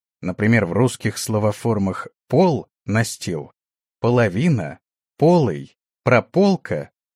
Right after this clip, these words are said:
представлено четыре разных,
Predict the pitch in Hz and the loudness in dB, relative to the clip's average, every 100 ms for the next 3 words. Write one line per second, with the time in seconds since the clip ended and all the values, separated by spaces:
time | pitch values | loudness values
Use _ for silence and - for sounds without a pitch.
0 | _ _ _ - 120 - 180 185 180 175 | _ _ _ -4 -2 0 0 2 2 0
1 | 135 - 147 160 196 143 127 170 131 82 | -2 -2 0 2 2 2 2 2 -2 -4
2 | - | -10